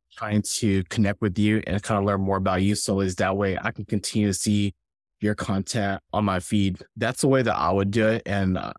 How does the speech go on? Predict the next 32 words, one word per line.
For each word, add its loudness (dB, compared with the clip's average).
I've -4
been 2
doing 4
that 0
for -6
the -4
last -2
year 2
and 0
a -2
half, -4
and -4
it's -2
been -2
super -2
effective -6
for -2
me. 0
Yeah, 0
the, -2
I 0
feel 0
like 0
there 0
is 0
a -2
lot 0
of -4
good 0
content -4
creators -2
out -2